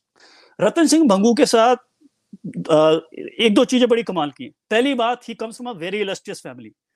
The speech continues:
कि वो नानके से आ रहा है कि जिन्होंने मस्सा रंगड़ को मारा, और दादके से आ रहा है महाराजा रणजीत सिंह के वंशज से, ठीक है, या नानका दादका reverse कर दी, मतलब ऐसे दो उसके the most illustrious family से आ रहा है वो।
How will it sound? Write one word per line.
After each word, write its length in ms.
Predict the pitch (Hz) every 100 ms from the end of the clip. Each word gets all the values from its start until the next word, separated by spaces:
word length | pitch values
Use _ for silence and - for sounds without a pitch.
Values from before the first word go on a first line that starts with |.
| _ _ _
कि 80 | 226
वो 160 | 233 247
नानके 420 | 185 170 185 240
से 120 | 196
आ 120 | 208
रहा 120 | 190 214
है 60 |
कि 120 | 202
जिन्होंने 320 | 185 196 196 202
मस्सा 260 | 170 190
रंगड़ 280 | 185 185 185
को 100 | 185
मारा, 220 | 185 190
और 160 | 240 196
दादके 420 | 151 160 - 208
से 120 | 202
आ 160 | 190 175
रहा 160 | 180
है 200 | 190 185 - _ _ _
महाराजा 360 | 147 180 180 185
रणजीत 300 | 170 151 156
सिंह 180 | 147
के 100 | 123
वंशज 300 | 139 117 - -
से, 100 | - _ _ _
ठीक 120 | 180
है, 200 | 285 247 _ _ _ _ _ -
या 240 | 190 208 185
नानका 380 | 165 175 190 208
दादका 280 | 165 165 180
reverse 260 | 165 180
कर 100 | -
दी, 100 | 185
मतलब 180 | 262 254
ऐसे 220 | 208 -
दो 220 | 151 202
उसके 320 | 247 - 262 262
the 360 | - _ 180
most 240 | 180 269 262
illustrious 420 | 214 - 247 -
family 220 | 175 165
से 100 | 151
आ 40 | 143
रहा 100 | 127
है 40 |
वो। 140 | 120